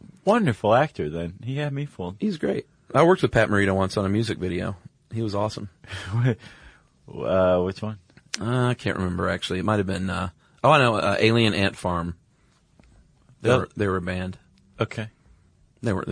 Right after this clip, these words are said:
Speaker 2: very good, but they had a video with Pat Morita in it, and he, uh, Pat Morita drank white wine all day long.
Speaker 1: <laughs> Yeah.
Speaker 2: In his trailer, he had, like, a couple of bottles of Chardonnay on ice.
Speaker 1: <laughs> That's awesome.
Speaker 2: That's my only story.
Speaker 1: Was he in The Karate Kid Three with Hilary Swank?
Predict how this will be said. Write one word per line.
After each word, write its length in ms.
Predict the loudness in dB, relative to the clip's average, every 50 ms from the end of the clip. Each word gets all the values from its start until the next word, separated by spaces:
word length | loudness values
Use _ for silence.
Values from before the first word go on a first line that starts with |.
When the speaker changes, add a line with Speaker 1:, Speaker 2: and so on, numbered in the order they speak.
| -6
Speaker 2:
very 180 | -4 -4 -4 -4
good, 220 | -4 -6 -8 -6
but 100 | -6 -2
they 80 | 0 0
had 180 | 0 0 -4 -10 _ _ _ -20 -20 -16 -10
a 100 | -8 -6
video 280 | -6 -4 -4 -4 -4 -6
with 100 | -6 -4
Pat 180 | -4 -4 -4
Morita 360 | -4 -6 -6 -4 -4 -6 -6 -6
in 120 | -6 -6
it, 100 | -8 -10 _
and 180 | -10 -8 -6 -4
he, 200 | -6 -6 -6 -6
uh, 160 | -6 -6 -8 -10 _ _ _ _ _ _
Pat 180 | -8 -6 -6 -4
Morita 280 | -2 -2 -2 -2 -2 -2
drank 260 | -2 -2 -4 -2 -4
white 200 | -4 -2 -2 -2
wine 240 | -2 -2 -2 0 0
all 120 | 0 0
day 120 | 0 0 0
long. 280 | 0 -2 -2 -4 -4 -8 _ _ _ _ _ _ _ -6 -4
Speaker 1:
<laughs> 220 | -4 -4 -2 0
Yeah. 240 | 2 4 4 2 0 -2 _ -8
Speaker 2:
In 80 | -4 -2
his 120 | -2 -2
trailer, 280 | 2 2 4 4 4 4
he 80 | 4 4
had, 100 | 2 2
like, 120 | 0 -2
a 20 | -2
couple 220 | -4 -4 -4 -2
of 60 | 0
bottles 260 | 0 2 2 2 0 0
of 60 | -2
Chardonnay 420 | 0 0 0 2 2 2 2 2
on 80 | 2 0
ice. 320 | 0 -2 -2 -4 -8 -10
Speaker 1:
<laughs> 20 | -10
That's 220 | -8 -8 -6 -6
awesome. 500 | -6 -8 -8 -10 -12 -14 -16 -16 -16 -16 _ _ _ _ _ _ _ _ _ _ _ -10
Speaker 2:
That's 160 | -8 -8 -2 0
my 120 | 2 4
only 180 | 4 4 4 2
story. 360 | 2 2 2 2 2 0 -2 _ -8 -2
Speaker 1:
Was 220 | -2 -2 0 0
he 120 | -4 -4
in 80 | -2 -2
The 80 | -2 -4
Karate 340 | 0 2 2 2 2 0
Kid 200 | 0 -2 -4 -4 -4
Three 220 | -2 0 0 2
with 200 | 2 2 0 -2
Hilary 500 | -2 -2 0 0 0 0 -2 -2 -4 -6
Swank? 500 | -8 -10 -12 -10 -8 -8 -8 -10 -14 -18